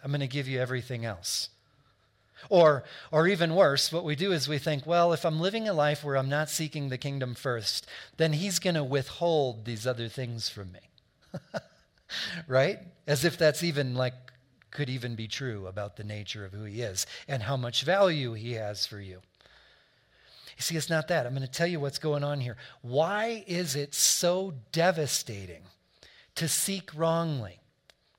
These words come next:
to not seek the kingdom of God first? I'm gonna tell you why. Because when we seek that way, an untrue story is told.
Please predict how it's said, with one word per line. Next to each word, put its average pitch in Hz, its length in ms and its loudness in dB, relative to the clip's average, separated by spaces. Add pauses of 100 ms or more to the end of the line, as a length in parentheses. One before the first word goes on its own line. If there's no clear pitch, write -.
(220)
to 160 120 0
not 156 420 2
seek - 380 -2
the 139 140 -2
kingdom 123 400 -4
of 110 160 -6
God 101 280 -8
first? - 540 -4 (1300)
I'm 127 80 -6
gonna 139 100 -4
tell 160 140 2
you 143 120 -2
why. 131 300 0 (100)
Because 113 340 -4
when 117 200 -8
we 104 100 -10
seek - 540 -4
that 175 260 0
way, 110 480 0 (420)
an 151 180 0
untrue 165 540 0
story 139 520 0
is 107 180 -4
told. 101 440 -8